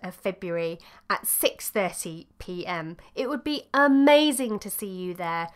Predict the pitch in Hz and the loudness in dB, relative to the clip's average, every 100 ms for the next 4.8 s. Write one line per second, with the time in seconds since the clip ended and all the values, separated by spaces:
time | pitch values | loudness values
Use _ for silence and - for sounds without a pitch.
0 | _ _ - 349 330 - 254 247 226 - | _ _ -6 -2 -2 -2 -4 -4 -4 0
1 | 226 233 233 - - 294 277 - 208 202 | 4 6 6 2 -2 0 0 0 -2 -2
2 | 190 180 165 175 190 185 185 185 - 185 | -4 -6 -6 -6 -4 -2 -2 -4 2 4
3 | 175 - - 233 - 262 311 320 311 - | 4 0 -6 -6 2 4 4 2 -4 -2
4 | 403 - - _ 247 240 233 233 | -2 -2 -12 _ 0 0 0 -4